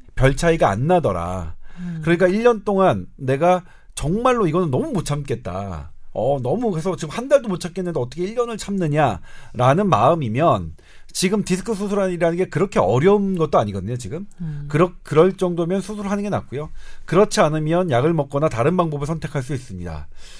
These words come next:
Speaker 1: 근데 이제 비수술하면 되게 그 좋은 것처럼 느껴지지만 그렇지 않습니다. 최근에는 뭐냐면 그 관절 전문 병원에서 원장들이 그, 그 페이 닥터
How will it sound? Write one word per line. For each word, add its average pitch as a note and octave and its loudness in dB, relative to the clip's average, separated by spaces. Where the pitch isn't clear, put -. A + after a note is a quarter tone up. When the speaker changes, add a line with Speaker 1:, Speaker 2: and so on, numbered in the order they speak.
Speaker 1:
근데 F#3 2
이제 F3 2
비수술하면 F#3 0
되게 C#3 0
그 B2+ 0
좋은 G3 0
것처럼 E3 0
느껴지지만 A2 -4
그렇지 G#3+ 6
않습니다. C#3 2
최근에는 A3 0
뭐냐면 C#3 -2
그 A2+ 0
관절 F3+ 4
전문 D#3+ -2
병원에서 C3 0
원장들이 E3 -2
그, B2+ 4
그 G2 -4
페이 A#3 4
닥터 C3 2